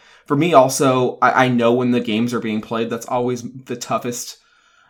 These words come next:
uh, hurdle for me, but Pac-twelve is usually Thursday and Saturday, sometimes Fridays and Sundays, so you can kinda block those times off your calendar or just even plan ahead to, to watch those games. But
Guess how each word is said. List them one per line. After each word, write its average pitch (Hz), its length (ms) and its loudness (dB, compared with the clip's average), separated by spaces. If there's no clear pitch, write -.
uh, 113 100 -2
hurdle 131 320 2
for 131 140 -2
me, 123 180 2
but 117 340 -2
Pac-twelve 123 520 2
is 110 120 -6
usually 113 380 -4
Thursday 113 420 -4
and 110 140 -4
Saturday, 127 400 -2
sometimes 117 340 -6
Fridays 107 400 -4
and 98 120 -10
Sundays, 127 420 -2
so 104 160 -2
you 113 100 -2
can 120 80 -8
kinda 110 180 -6
block 113 300 0
those 107 140 -8
times 113 320 -2
off 101 160 -2
your 113 80 -10
calendar 123 480 -2
or 110 400 -4
just - 220 -2
even 170 220 2
plan 147 220 2
ahead 127 420 2
to, 156 100 -8
to 151 100 -4
watch 127 360 0
those 113 200 -2
games. 113 400 -2
But 123 520 0